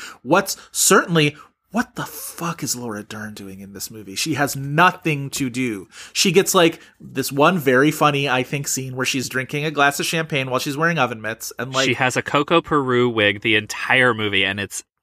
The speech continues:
Speaker 2: amazing. Laura Dern, for an actress who is usually on one, is fully on one in this movie in a way that the entire movie maybe should be.
Speaker 1: Yes.
Speaker 2: But
Speaker 1: But also,
Speaker 2: she, she
Speaker 1: but
Speaker 2: d-,
Speaker 1: in
Speaker 2: you're
Speaker 1: terms
Speaker 2: right,
Speaker 1: of
Speaker 2: she
Speaker 1: where she
Speaker 2: doesn't
Speaker 1: fits
Speaker 2: do
Speaker 1: into the
Speaker 2: anything.
Speaker 1: story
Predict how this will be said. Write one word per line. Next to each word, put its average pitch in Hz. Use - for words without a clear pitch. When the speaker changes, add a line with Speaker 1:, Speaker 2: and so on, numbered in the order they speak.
Speaker 2:
amazing. 104
Laura 180
Dern, 156
for 143
an 139
actress 147
who 151
is 123
usually 127
on 117
one, 110
is 113
fully 175
on 117
one 107
in 107
this 104
movie 104
in 107
a 107
way 107
that 101
the 98
entire 123
movie 202
maybe 208
should 196
be. 208
Speaker 1:
Yes. 160
Speaker 2:
But 135
Speaker 1:
But 220
also, 269
Speaker 2:
she, -
she -
Speaker 1:
but 240
Speaker 2:
d-, 254
Speaker 1:
in 233
Speaker 2:
you're 147
Speaker 1:
terms -
Speaker 2:
right, 117
Speaker 1:
of 95
Speaker 2:
she 95
Speaker 1:
where 110
she 147
Speaker 2:
doesn't 165
Speaker 1:
fits -
Speaker 2:
do -
Speaker 1:
into 123
the 107
Speaker 2:
anything. 104
Speaker 1:
story 180